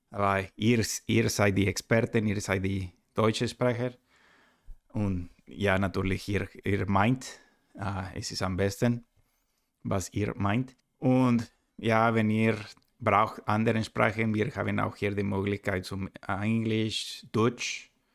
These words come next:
äh, oder Niederländisch. Auch wir haben die Spanischsprache. Und ich zeige hier in anderen Seite, ich habe hier oben die Login oder du kannst hier einfach registrieren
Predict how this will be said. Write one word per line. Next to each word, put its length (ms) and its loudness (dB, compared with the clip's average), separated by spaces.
äh, 60 -8
oder 400 -2
Niederländisch. 1000 -4
Auch 340 -4
wir 180 -4
haben 260 -4
die 100 -4
Spanischsprache. 1400 -2
Und 160 -2
ich 120 -2
zeige 200 -2
hier 200 -4
in 180 -2
anderen 500 -4
Seite, 400 -2
ich 300 -6
habe 180 2
hier 380 -2
oben 400 2
die 280 -2
Login 440 2
oder 500 -2
du 120 0
kannst 320 0
hier 360 0
einfach 460 2
registrieren 800 0